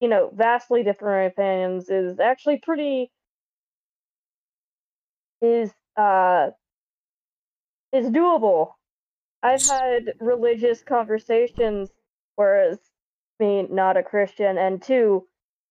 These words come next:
Christian people, we had debates on what we believe in.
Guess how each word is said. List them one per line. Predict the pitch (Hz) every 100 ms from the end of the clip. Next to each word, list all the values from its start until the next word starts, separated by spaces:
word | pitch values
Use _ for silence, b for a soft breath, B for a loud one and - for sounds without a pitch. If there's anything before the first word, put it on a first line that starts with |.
| _ _ _ _ _ _ _ -
Christian | 247 262 247 220 208
people, | 262 254 240 208 185 180
we | 220
had | 240 226 208 190
debates | 214 202 208 202
on | 233 208
what | 202 -
we | 220
believe | 202 196 202 202
in. | 202 202 202 202